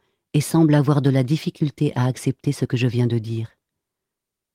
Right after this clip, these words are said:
Jusque-là, j'étais vraiment d'accord avec tout ce que tu disais, mais je crois qu'il est impossible d'être bien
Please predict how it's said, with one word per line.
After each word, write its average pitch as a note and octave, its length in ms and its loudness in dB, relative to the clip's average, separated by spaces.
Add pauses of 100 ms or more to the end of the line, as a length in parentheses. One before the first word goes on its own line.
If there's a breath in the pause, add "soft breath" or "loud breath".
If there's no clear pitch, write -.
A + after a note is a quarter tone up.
(480)
Jusque-là, G#3+ 460 2
j'étais F#3 260 0
vraiment F#3+ 280 4
d'accord F#3+ 340 2
avec D#3+ 200 -2
tout - 120 -20
ce - 80 -14
que F3+ 80 0
tu F3 160 -4
disais, E3+ 360 0
mais F3 240 2 (300 soft breath)
je - 140 0
crois C4 240 0
qu'il - 160 -6
est D#3 160 0
impossible G#3+ 580 0
d'être D3 320 0
bien G3+ 320 0